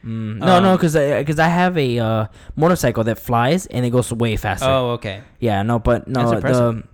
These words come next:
Speaker 1: yeah, but no, um, I think the, the DeLorean, they're in the sky. I think it goes around eighty something miles an hour, and I'm wondering if they did that on purpose,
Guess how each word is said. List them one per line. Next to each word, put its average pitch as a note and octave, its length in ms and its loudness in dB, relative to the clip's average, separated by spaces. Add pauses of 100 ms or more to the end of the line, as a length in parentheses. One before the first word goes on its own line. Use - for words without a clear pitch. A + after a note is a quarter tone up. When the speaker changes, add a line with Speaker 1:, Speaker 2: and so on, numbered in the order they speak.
(120)
Speaker 1:
yeah, A2 340 -2 (180)
but B2+ 160 0
no, B2 260 2
um, A2+ 600 0 (500)
I C3+ 80 -4
think E3+ 180 0
the, D3+ 80 2
the B2+ 160 -4
DeLorean, C3 840 0 (580)
they're C#3 220 4
in C#3+ 180 0
the C#3 60 0
sky. C3 480 0
I C3 60 0
think C#3+ 180 -4
it C3+ 100 -2
goes A#2+ 200 2
around A2 360 0
eighty B2 240 -4
something B2 380 -2
miles C3 160 0
an C#3+ 80 0
hour, D#3+ 140 0
and D3+ 100 0
I'm C3 100 0
wondering C#3+ 220 0
if C3+ 100 -4
they C3 80 -4
did A2+ 140 -4
that A2+ 120 -2
on G2 100 -2
purpose, D3 480 -4